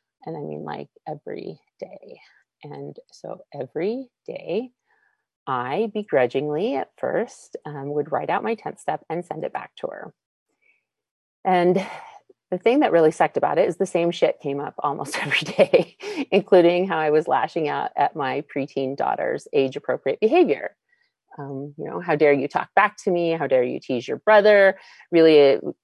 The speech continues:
kind of boiled down to, like, "How dare you not have a fully developed prefrontal cortex?" is what I might as well have been yelling at her.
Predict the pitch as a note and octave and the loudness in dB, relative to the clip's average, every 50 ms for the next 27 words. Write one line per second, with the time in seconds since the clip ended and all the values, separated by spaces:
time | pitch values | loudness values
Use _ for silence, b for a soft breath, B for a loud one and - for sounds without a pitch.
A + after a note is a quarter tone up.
0 | - - F3 D3+ D3 C3+ - D3 C#3 C#3 C#3 - C#3 C3 B2+ C3 C3+ C3+ - - | -6 -2 0 0 0 2 4 6 6 6 6 6 4 2 2 2 -2 -4 -2 -2
1 | C#3+ C3+ C3 C3 C3 B2 B2 B2 B2 B2+ C3 - - D3+ D3 C#3 C3 C#3 C3 C3 | 0 0 2 2 2 2 2 2 2 0 -2 -2 -2 0 0 0 2 2 4 4
2 | C3 C3+ C3+ C3+ C3+ C3+ C3 B2+ C#3 D3+ C#3 C3 B2+ - - C3+ C3 C3+ C3+ B2 | 4 4 2 0 0 0 0 0 0 0 2 2 2 2 2 2 2 2 0 0
3 | C#3 B2 C3 B2+ C3 C3+ C3 - - - - D3 D3 - - C#3+ C#3 - C#3 - | 0 2 4 4 4 4 2 0 -8 -6 -2 -2 0 2 2 0 2 0 -2 0
4 | - - A#3 B3 A#3+ - - F3+ A#3+ C4+ _ - - - - - D#3+ D3 C#3+ - | 4 4 4 4 6 4 4 4 4 0 _ -10 -20 -14 -6 -6 -6 -4 0 2
5 | C#3+ C3+ C#3 C#3 C3+ B2+ C3 C3 B2+ - D3+ C3+ B2+ A#2+ B2+ B2+ B2+ C3 C3 C3 | 4 4 4 4 4 2 0 0 0 2 2 2 2 2 0 0 2 2 2 2
6 | B2+ B2+ B2+ C3 - D3+ D#3+ D#3 F3+ A#3 | 0 -2 -4 -4 -4 -2 0 0 0 0